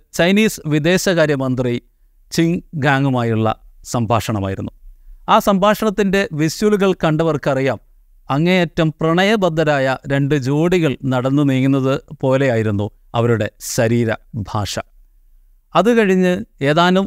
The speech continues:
മാസങ്ങൾക്കുള്ളിൽ ഇരുവരും അപ്രത്യക്ഷരാകുകയാണ് ചെയ്തത്. ഒടുവിൽ ചൈനയിൽ ഇത് പുതിയ വാർത്തയല്ല. ആലിബാബയുടെ സ്ഥാപകനായ ജാക്മ മുതൽ ലോകപ്രസിദ്ധിയായ ഒരു ടെന്നീസ് താരം മുതൽ പലരും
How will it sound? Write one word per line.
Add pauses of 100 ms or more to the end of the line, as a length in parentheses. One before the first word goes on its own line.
(120)
മാസങ്ങൾക്കുള്ളിൽ (340)
ഇരുവരും (160)
അപ്രത്യക്ഷരാകുകയാണ് (140)
ചെയ്തത്. (460)
ഒടുവിൽ (540)
ചൈനയിൽ (120)
ഇത് (180)
പുതിയ
വാർത്തയല്ല. (520)
ആലിബാബയുടെ (120)
സ്ഥാപകനായ (160)
ജാക്മ
മുതൽ (420)
ലോകപ്രസിദ്ധിയായ
ഒരു
ടെന്നീസ്
താരം
മുതൽ (220)
പലരും